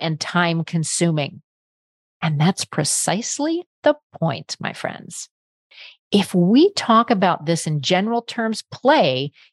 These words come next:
is something that's imaginative, self-directed,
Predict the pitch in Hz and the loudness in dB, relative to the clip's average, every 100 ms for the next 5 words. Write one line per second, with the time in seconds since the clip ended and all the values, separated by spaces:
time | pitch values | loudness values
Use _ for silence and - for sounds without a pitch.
0 | - 185 - 214 208 - 208 185 165 - | 0 0 0 0 0 0 0 2 0 -2
1 | - 180 175 165 165 165 165 156 131 - | -2 2 4 4 4 2 0 -4 -6 -8
2 | 123 113 _ _ _ - - 214 233 - | -12 -12 _ _ _ -8 0 2 2 -2
3 | 202 165 170 - 160 | -4 0 0 -2 -6